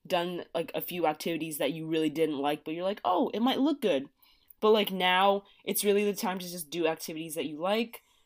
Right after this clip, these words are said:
So, Taekwondo, um, piano for me, in my case, Destination Imagination, and just all that stuff. What about you, Dominic? More Boy Scouts?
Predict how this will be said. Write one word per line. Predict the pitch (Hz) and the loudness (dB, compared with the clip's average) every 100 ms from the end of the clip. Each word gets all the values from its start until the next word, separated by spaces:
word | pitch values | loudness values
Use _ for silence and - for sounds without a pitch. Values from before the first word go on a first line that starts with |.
| _ | _
So, | - - 175 160 151 - | -12 -4 -2 -2 -2 -6
Taekwondo, | - 165 160 165 190 208 220 226 226 220 - | -6 -6 -4 -4 2 4 6 6 4 2 2
um, | 165 156 135 - - | -2 -2 -6 -10 -10
piano | 175 170 170 165 | -6 -4 -4 -6
for | 180 160 | -10 -10
me, | 165 170 175 | -10 -8 -8
in | |
my | 170 175 | -8 -10
case, | - 175 180 | -8 -8 -6
Destination | - 180 160 165 165 | -8 -8 -8 -10 -10
Imagination, | 160 156 156 202 226 - 226 226 220 - _ _ _ | -10 -10 -10 -6 -6 -4 -4 -4 -6 -10 _ _ _
and | 208 | -8
just | 196 - | -6 -4
all | 170 170 | -2 -2
that | 151 - | -4 -6
stuff. | - 127 147 - _ _ _ _ _ _ _ _ _ | -8 -8 -10 -16 _ _ _ _ _ _ _ _ _
What | 202 | -2
about | 208 214 | 2 2
you, | 202 | 2
Dominic? | 180 160 160 156 - | 0 0 -2 -4 -8
More | 175 180 | -2 -2
Boy | 175 196 | 0 -4
Scouts? | - 247 254 - - - | 0 0 0 -4 -10 -10